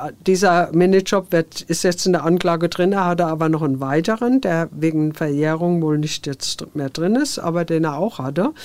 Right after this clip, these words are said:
nämlich von zwanzig zwölf bis fünfzehn bei der A-, beim awo-Kreisverband,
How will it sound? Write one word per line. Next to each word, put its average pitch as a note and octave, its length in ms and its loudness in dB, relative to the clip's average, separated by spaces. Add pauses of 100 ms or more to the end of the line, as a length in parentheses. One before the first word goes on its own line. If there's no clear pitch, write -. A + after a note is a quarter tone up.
(260)
nämlich D#3+ 320 0
von E3+ 220 0
zwanzig E3 440 0
zwölf E3 340 2
bis - 180 -4
fünfzehn F3 640 0
bei E3 160 -2
der D#3 160 -4
A-, D3 160 -4
beim D#3 240 -2
awo-Kreisverband, D3+ 1200 -2